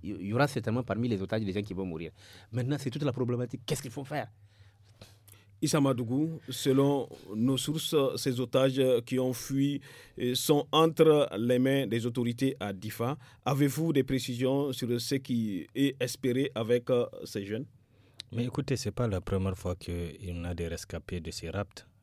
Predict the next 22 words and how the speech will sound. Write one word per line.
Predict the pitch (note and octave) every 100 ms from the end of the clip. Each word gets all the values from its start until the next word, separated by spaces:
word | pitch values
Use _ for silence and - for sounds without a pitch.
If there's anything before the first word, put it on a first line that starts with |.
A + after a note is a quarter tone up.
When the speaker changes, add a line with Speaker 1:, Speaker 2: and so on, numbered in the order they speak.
| -
Speaker 3:
Même | F2+ A2 A#2 G2+ F2
parmi | - E2+ F2+ F#2 F2
Ngalewa, | E2+ F2+ F#2 G2 G2
il |
y |
a | E2
deux | E2 G#2+
petits | - - F2+
garçons | E2 E2 F#2+ F2 - _ _
qui | -
se | - F2
sont | F#2
échappés, | E2+ - E2+ C3 A#2+ -
qui | -
ont | E2
passé | - E2 -
des | D#2+ D#2+
jours, | D#2+ G2+ G#2 F#2 - _ _ _ -
euh, | F2 - -
à, | E2 D#2+ -
à | - -
marcher | G2+ A2 - B2+